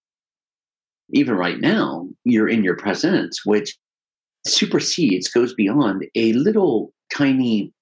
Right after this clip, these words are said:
Chihuahua dog, like, meow, meow, meow, meow, meow, meow, of what a me, a self-identification is.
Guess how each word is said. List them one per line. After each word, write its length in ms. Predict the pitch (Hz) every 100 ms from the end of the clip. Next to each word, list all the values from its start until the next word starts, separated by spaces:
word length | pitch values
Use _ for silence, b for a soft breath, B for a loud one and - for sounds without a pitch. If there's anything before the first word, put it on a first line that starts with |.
| _ _ - 135
Chihuahua 500 | - 139 196 175 92
dog, 500 | 95 78 80 92 87
like, 320 | 85 107 101 - _ _
meow, 280 | - 196 185
meow, 140 | 160
meow, 180 | 151 147
meow, 120 | 113
meow, 20 |
meow, 180 | 120 - - _ _ _ _ -
of 220 | 113 - _ _
what 320 | 120 127 120
a 40 | 113
me, 460 | 160 123 90 92 _ _ _ _ _
a 40 | 104
self-identification 1200 | - 127 - 110 117 107 104 - 147 143 92 - -
is. 460 | 87 - - -